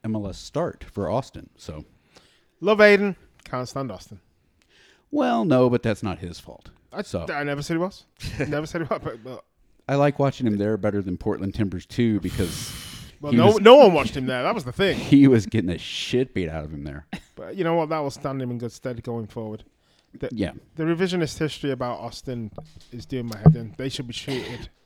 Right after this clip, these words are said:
Speaker 1: Yeah, I mean, I mean, in a way, I don't blame the fans.
Speaker 2: I don't blame the fans. I don't
Speaker 1: Um,
Speaker 2: blame Milton Keynes Dons fans.
Speaker 1: Right.
Speaker 2: But
Speaker 1: But fuck 'em.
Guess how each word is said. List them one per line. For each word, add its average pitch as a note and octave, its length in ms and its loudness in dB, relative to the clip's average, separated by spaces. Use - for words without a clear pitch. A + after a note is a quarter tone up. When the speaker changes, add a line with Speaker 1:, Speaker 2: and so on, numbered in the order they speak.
Speaker 1:
Yeah, E3 560 2
I - 60 -4
mean, E3 420 -4
I - 40 -2
mean, G3 140 0
in F#3+ 120 0
a F3 40 2
way, E3+ 280 0
I D3 80 2
don't A#2+ 280 -2
blame G2+ 260 -4
the F#2+ 100 -4
fans. F2+ 580 -6
Speaker 2:
I C4+ 60 2
don't F4 160 2
blame C#4 240 2
the G3 60 -6
fans. C#3 520 -10
I G3+ 120 -4
don't D4 180 8
Speaker 1:
Um, - 40 2
Speaker 2:
blame B3 300 4
Milton G#3 240 0
Keynes F#3 280 -2
Dons G#3 340 0
fans. F#2 640 -10
Speaker 1:
Right. F2 500 -4
Speaker 2:
But F3 300 4
Speaker 1:
But A#2+ 140 4
fuck F#2+ 300 0
'em. D2+ 240 -10